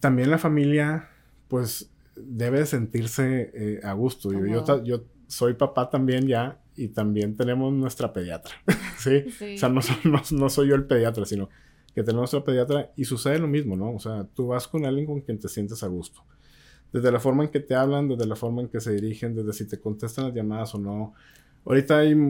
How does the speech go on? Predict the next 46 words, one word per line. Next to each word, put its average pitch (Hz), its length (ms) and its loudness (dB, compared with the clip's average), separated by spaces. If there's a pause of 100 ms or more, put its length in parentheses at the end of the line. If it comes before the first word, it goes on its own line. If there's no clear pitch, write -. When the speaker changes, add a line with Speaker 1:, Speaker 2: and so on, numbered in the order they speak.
(140)
Speaker 1:
hay 127 160 2
mucha 143 420 4
cuestión 127 380 0
de 123 100 2
eso 117 300 -2
de 113 100 2
si 110 160 -4
se, 107 360 -2
si 113 180 -8 (220)
te 120 100 0
preguntas 120 360 -2
si 117 100 -6
contestas 107 380 -4
WhatsApp 104 400 -6
o 98 60 -6
no. 107 340 -6
Hay 107 140 -8
gente 107 300 -8
que 107 80 -6
los 98 160 -8
quiere 98 180 -6
contestar, 98 580 -8
hay 104 80 -12
gente 101 300 -8
que 95 100 -8
no, 95 180 -6
hay 104 100 -6
gente 104 260 -8
que 95 80 -10
pone 98 240 -8
horarios, 98 500 -4
hay 95 100 -8
gente 98 260 -8
Speaker 2:
Ya. - 60 -16
Speaker 1:
que 95 60 -8
no 95 80 -8
los 95 140 -12
pone. 98 340 -10 (640)
Eso 143 220 -2
ya 165 160 4
es 170 80 0
decisión 139 440 -4
de 135 120 -8
cada 123 260 -4
quien. 135 360 -2 (240)
Speaker 2:
Ok. 180 180 -18